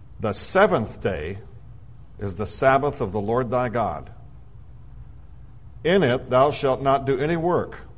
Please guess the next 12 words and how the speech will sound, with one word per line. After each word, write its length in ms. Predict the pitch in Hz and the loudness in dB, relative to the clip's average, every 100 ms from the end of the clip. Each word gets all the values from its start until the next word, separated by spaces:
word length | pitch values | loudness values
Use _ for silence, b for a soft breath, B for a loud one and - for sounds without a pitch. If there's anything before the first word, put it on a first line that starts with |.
| - - - - - - - - - - - - | -18 -18 -18 -18 -18 -20 -20 -20 -18 -18 -18 -2
thou, 360 | 107 131 156 165 | 8 10 10 8
nor 180 | 135 | 4
thy 180 | 117 120 | 2 0
son, 380 | 113 - 147 165 | 0 0 2 2
nor 160 | 139 139 | 2 2
thy 180 | 143 | 2
daughter, 480 | 147 120 113 120 139 - - - - - - - - - - - - | 2 2 2 0 -4 -12 -16 -18 -18 -18 -18 -20 -18 -18 -18 -18 -4
thy 200 | 120 123 | 4 4
manservant, 720 | 123 135 156 156 160 156 165 127 | 6 4 2 0 0 2 2 2
nor 180 | 139 | 2
thy 160 | 151 160 | 4 2
maidservant, 680 | 156 151 110 123 107 117 | 2 0 0 0 0 0